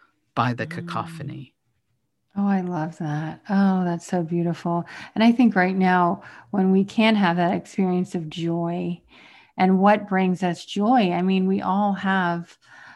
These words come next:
Speaker 2: um, you know, the, our soul is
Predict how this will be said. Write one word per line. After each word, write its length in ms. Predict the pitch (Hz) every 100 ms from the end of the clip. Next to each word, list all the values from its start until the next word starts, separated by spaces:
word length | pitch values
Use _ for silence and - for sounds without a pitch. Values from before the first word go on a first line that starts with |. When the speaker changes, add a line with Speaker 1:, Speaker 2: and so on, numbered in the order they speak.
| _ _
Speaker 2:
um, 560 | 185 180 175 170 165 - _ _ _
you 160 | 175 185
know, 400 | 175 170 185 - -
the, 380 | 196 175 170 - _ _ - _ _ -
our 140 | 190
soul 520 | 175 - 190 190 185 180
is 460 | 170 170 - -